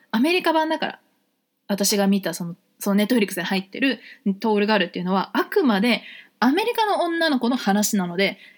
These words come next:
日本の女の子とはちょっと状況が違うわけですよ。あの、物理的な環境も違えば、マインドとかも違うんですよ。その日本人が、そう、なんとなく生まれた時から刷り込まれてる先入観みたいなのが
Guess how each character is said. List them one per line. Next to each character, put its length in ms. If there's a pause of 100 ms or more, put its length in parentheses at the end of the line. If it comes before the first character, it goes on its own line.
(140)
日 120
本 220
の 80
女 120
の 80
子 80
と 80
は 80
ち 160
ょ 20
っ 160
と 120
状 280
況 160
が 80
違 280
う 20
わ 80
け 80
で 80
す 80
よ。 80 (800)
あ 80
の、 100
物 300
理 100
的 220
な 100
環 240
境 160
も 80
違 220 (160)
え 40
ば、 140
マ 200
イ 80
ン 60
ド 100
と 80
か 80
も 120
違 60
う 100
ん 20
で 60
す 100
よ。 100 (520)
そ 160
の 80
日 160
本 320
人 300
が、 240 (560)
そ 140
う、 20
な 220
ん 80
と 120
な 160
く 140
生 80
ま 120
れ 100
た 100
時 220
か 100
ら 80
刷 200
り 80
込 100
ま 140
れ 100
て 140
る 140
先 340
入 160
観 260
み 100
た 140
い 60
な 80
の 80
が 100